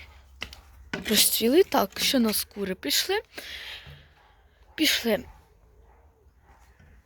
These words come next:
Це такий п'ятдесятирічний, чи я не знаю точно скільки років. Десь метрів двадцять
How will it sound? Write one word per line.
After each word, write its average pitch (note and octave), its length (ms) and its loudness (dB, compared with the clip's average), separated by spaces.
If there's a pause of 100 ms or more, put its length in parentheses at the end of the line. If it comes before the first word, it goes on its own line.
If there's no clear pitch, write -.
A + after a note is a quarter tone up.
(1120)
Це - 200 4
такий C4 340 0
п'ятдесятирічний, B3+ 1200 4
чи - 200 2
я A#3 100 4
не A3+ 120 6
знаю G#3 280 0
точно G3 320 -4
скільки G#3+ 360 0
років. G#4 420 4 (680)
Десь A3+ 280 0
метрів A3 540 2
двадцять G3 400 -2